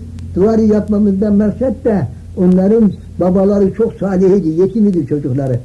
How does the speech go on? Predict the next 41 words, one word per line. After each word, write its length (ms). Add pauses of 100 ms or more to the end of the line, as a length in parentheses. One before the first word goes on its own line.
(240)
Bu 120
duvarın 320
altında 460
hazine 420
var. 160 (260)
O 60
yıkılsa 420
o 120
köyün 300
zalimdir, 400
o 120
parayı 340
hep 160
te-, 220 (280)
te-, 220
te-, 60
ka-, 360
alın 260
kaçarlar. 520 (360)
Onun 160
için 240
yaptık 340
ki 140
çocuklar 500
böyle 280
de 60
o 120
duvarı 240
yıka, 180
o 140
hazine-, 360 (200)
hazineyi 380
kendileri 400
maaş 320
alırlar." 320 (720)
Cemiyet 460
kırmamızın 520
sebebi 280
oydu 400
ki, 200 (840)
zalim 540